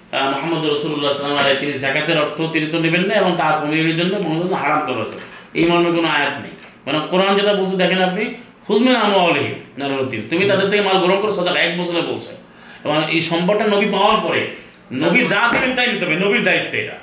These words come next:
এখানে আর কেউ কথা বলতে পারবে না। এই অধিকার আল্লাহ তাকে দেওয়া হয়েছে ঊনষাটের সাতে। এবং সালাম মোহাম্মদ কিরকম দেওয়া হয়েছে যে, "ওয়ালামু", তোমরা জেনে রাখো, জানতেই হবে,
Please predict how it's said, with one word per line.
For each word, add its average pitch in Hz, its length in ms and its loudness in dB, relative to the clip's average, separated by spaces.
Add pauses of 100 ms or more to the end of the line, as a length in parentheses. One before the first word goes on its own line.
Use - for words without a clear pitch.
(420)
এখানে 190 240 0
আর 208 180 2
কেউ 220 160 -2
কথা 208 180 0
বলতে 165 140 0
পারবে 98 200 -4
না। - 120 -16 (460)
এই 190 220 4
অধিকার 208 200 2
আল্লাহ 196 160 2
তাকে 170 100 -2
দেওয়া 139 160 2
হয়েছে 107 220 -4 (320)
ঊনষাটের 165 340 -2
সাতে। - 320 -2 (560)
এবং 202 280 2
সালাম 190 260 4
মোহাম্মদ 208 280 2
কিরকম 220 260 2
দেওয়া 214 220 2
হয়েছে 170 180 2
যে, 160 60 4
"ওয়ালামু", 220 580 2
তোমরা 214 220 -2
জেনে 185 180 2
রাখো, 202 180 2
জানতেই 165 400 0
হবে, - 340 -2